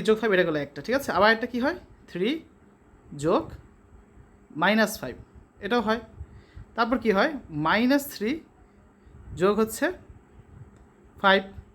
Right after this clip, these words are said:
আবার কি হয়? মাইনাস থ্রি যোগ হচ্ছে মাইনাস ফাইভ, ঠিক আছে? এটাও কিন্তু লেখা যায়। চারভাবে এই যোগটা হচ্ছে করা যায়। তাহলে আসো আমরা হচ্ছে এখন চারভাবে করে দেখি। প্রথমে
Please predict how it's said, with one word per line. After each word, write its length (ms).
আবার 240
কি 120
হয়? 120
মাইনাস 320
থ্রি 160
যোগ 200
হচ্ছে 240
মাইনাস 340
ফাইভ, 140
ঠিক 140
আছে? 140
এটাও 160
কিন্তু 220
লেখা 200
যায়। 120
চারভাবে 400
এই 200
যোগটা 300
হচ্ছে 220
করা 200
যায়। 140
তাহলে 220
আসো 200
আমরা 160
হচ্ছে 240
এখন 160
চারভাবে 380
করে 220
দেখি। 200
প্রথমে 260